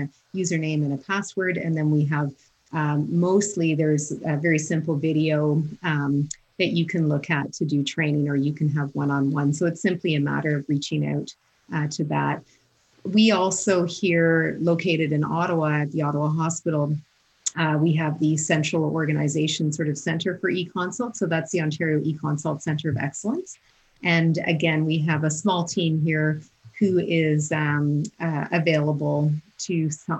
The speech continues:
sign up anybody, um, who needs to be signed up. So the best thing, and I think we had provided the, um,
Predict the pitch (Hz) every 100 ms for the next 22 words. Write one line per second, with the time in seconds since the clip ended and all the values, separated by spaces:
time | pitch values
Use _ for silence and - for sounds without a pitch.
0 | - - 190 180 156 202 160 151 151 147
1 | 143 147 156 - 175 151 147 151 - 180
2 | 160 151 - 151 143 135 139 139 135 143
3 | - _ _ _ _ - 185 165 160 160
4 | - 170 175 196 196 - 160 156 156 165
5 | 160 185 175 180 160 151 - 151 147 143
6 | 151 147 165 151 143 139 139 143